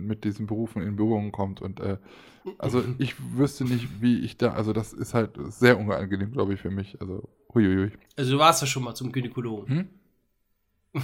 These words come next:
Speaker 2: Warst du schon mal beim
Speaker 1: Nee,
Speaker 2: Gynäkologen?
Speaker 1: aber ich kann mir das vorstellen, dass es so ist.
Speaker 2: Ach so.
Speaker 1: Also ich würde es mir nicht wünschen.
Speaker 2: Nee.
Speaker 1: Im Alter muss man
Speaker 2: Wünschen,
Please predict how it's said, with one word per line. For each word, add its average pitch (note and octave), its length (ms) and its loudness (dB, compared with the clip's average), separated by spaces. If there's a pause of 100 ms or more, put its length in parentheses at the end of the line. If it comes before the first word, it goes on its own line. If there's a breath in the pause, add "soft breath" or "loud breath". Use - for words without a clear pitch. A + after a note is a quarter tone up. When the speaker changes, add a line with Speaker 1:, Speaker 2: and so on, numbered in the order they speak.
Speaker 2:
Warst D#3 260 4
du D3 40 -2
schon C3+ 120 0
mal C3 80 2
beim B2 180 -4
Speaker 1:
Nee, A2+ 60 -10
Speaker 2:
Gynäkologen? C3+ 340 6
Speaker 1:
aber B2+ 120 4
ich A2+ 100 -2
kann G#2 160 -2
mir F#2+ 60 -2
das - 80 -10
vorstellen, F#2+ 360 0
dass F2 140 -8
es - 120 -14
so D#2+ 140 -10
ist. - 200 -12 (320)
Speaker 2:
Ach B2 140 -8
so. G3+ 220 -6 (180)
Speaker 1:
Also G2+ 240 0
ich - 200 -6 (200)
würde A#2 200 2
es A2+ 180 -4
mir G#2+ 140 0
nicht G2 180 -6
wünschen. E3 380 -6 (1400)
Speaker 2:
Nee. C3 340 -6
Speaker 1:
Im G2 140 -4
Alter G#2+ 220 2
muss D#3 220 2
man F#2+ 100 2
Speaker 2:
Wünschen, F#2 40 0